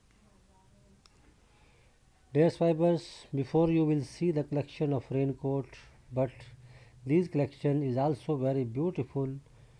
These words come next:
and I have to my best try to bring for you best and trendy collection. Dear friends, you can get ideas from my collection.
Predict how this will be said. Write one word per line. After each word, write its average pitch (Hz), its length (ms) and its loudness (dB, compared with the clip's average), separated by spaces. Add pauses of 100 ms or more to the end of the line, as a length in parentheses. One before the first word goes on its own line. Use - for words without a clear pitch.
(220)
and 143 360 -2
I 131 160 -2
have 143 400 -2
to 135 80 -4
my 131 160 -2
best 131 280 -6
try 139 280 -4 (120)
to 123 80 -6
bring 135 340 -2
for 120 220 -6
you 147 360 -2 (840)
best 139 260 -2
and 135 300 0
trendy 139 340 0
collection. 120 420 -6 (2750)
Dear 123 140 -2
friends, 147 680 -4 (300)
you 127 100 -6
can 123 240 0
get 135 240 -2
ideas 135 560 0
from 131 240 -2
my 135 120 -2
collection. 143 540 -6